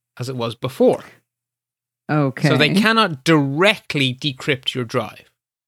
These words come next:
Speaker 1: However, they can, they do have full control over the E F I firmware.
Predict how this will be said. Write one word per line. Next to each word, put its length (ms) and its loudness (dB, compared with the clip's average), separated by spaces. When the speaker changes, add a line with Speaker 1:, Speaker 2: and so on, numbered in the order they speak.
Speaker 1:
However, 720 0
they 120 2
can, 760 2
they 100 2
do 140 2
have 180 2
full 220 4
control 420 0
over 140 0
the 200 0
E 60 4
F 140 -2
I 120 2
firmware. 540 -4